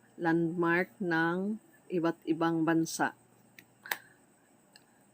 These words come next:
Thank you for watching. Please like, subscribe, and comment. Sana'y nasiyahan kayo sa video kong ito.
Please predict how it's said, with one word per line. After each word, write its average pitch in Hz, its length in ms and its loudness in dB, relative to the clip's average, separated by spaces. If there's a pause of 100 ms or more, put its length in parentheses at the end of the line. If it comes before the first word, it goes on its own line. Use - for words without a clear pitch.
(960)
Thank 180 320 2
you 185 80 6
for 180 260 6
watching. 233 840 8 (160)
Please 185 240 2
like, 185 400 10
subscribe, 175 720 6
and 175 380 4
comment. 196 560 6 (880)
Sana'y 175 400 6
nasiyahan 180 640 6
kayo 175 240 10
sa 160 560 6 (800)
video 165 480 4
kong 165 240 2
ito. 180 500 6